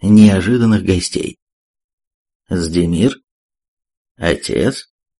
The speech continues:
Фривольно одетый юноша, только легкие шаровары от пижамы,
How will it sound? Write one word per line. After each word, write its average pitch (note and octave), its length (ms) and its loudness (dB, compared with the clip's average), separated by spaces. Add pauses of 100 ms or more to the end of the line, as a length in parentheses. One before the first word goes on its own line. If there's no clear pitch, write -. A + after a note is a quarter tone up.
(180)
Фривольно F2+ 640 2
одетый F2+ 520 0
юноша, A#2 420 -2
только F3 400 0
легкие F2+ 420 0
шаровары G2 720 -4
от - 240 -6
пижамы, A2+ 540 -2